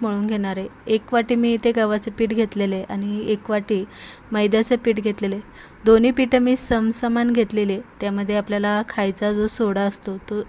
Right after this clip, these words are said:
अर्धा चमचा आणि अर्धा चमचा बेकिंग पावडर घालायची, एक चमचा पिठी साखर घालायची आणि सगळं हे साहित्य आपल्याला चाळणीने चाळून घ्यायचं. आता हे चाळतानाच का घालायचं आपल्याला,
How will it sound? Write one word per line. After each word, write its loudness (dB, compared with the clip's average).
अर्धा -2
चमचा -6
आणि -6
अर्धा -2
चमचा -2
बेकिंग -2
पावडर 0
घालायची, -4
एक 0
चमचा 4
पिठी 0
साखर 2
घालायची -2
आणि -4
सगळं -2
हे 4
साहित्य 0
आपल्याला -2
चाळणीने 0
चाळून 0
घ्यायचं. -4
आता 0
हे 6
चाळतानाच 4
का 4
घालायचं 0
आपल्याला, 0